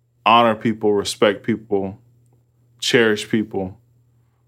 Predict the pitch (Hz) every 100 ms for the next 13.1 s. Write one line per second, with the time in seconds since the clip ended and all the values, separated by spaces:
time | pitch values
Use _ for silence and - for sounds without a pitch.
0 | _ _ _ 98 107 - 117 107 104 -
1 | 120 120 120 113 101 110 107 95 101 92
2 | 92 98 98 92 87 104 98 90 87 85
3 | _ _ _ _ _ _ _ _ _ _
4 | _ _ _ _ _ _ _ _ _ _
5 | _ 127 123 120 113 107 117 113 104 -
6 | 107 104 101 - 107 101 95 92 - _
7 | 120 117 113 113 101 98 101 98 95 92
8 | - - _ _ _ _ _ _ _ _
9 | - 104 101 113 127 127 117 110 110 101
10 | - 101 - 90 87 - 87 82 - _
11 | _ _ _ _ _ _ _ - 113 113
12 | 113 110 104 104 98 - 104 98 101 -
13 | -